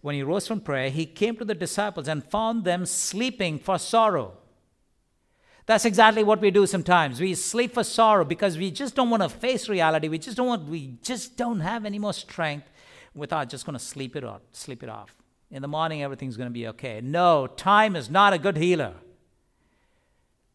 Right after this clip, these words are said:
Time sets the bones wrong. We need to be running to Christ, running to Christ. The second question I'd like you to answer is,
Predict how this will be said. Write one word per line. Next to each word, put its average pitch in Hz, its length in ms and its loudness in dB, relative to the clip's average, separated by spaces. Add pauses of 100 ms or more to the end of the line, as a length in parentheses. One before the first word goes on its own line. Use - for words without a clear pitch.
Time 151 600 -4 (500)
sets - 480 -6
the 135 160 -8
bones 123 640 -8 (140)
wrong. 113 500 -8 (1120)
We 127 120 -14
need 120 240 -10
to 123 80 -18
be 120 100 -10
running 113 360 -10
to - 120 -20
Christ, 107 600 -18 (840)
running 113 240 -14
to 117 100 -20
Christ. - 480 -20 (1800)
The 156 80 -6
second 220 320 2
question 180 300 0
I'd 156 80 2
like 151 240 -2
you 139 60 -2
to 139 180 -8 (340)
answer 135 720 -4 (260)
is, 143 560 -4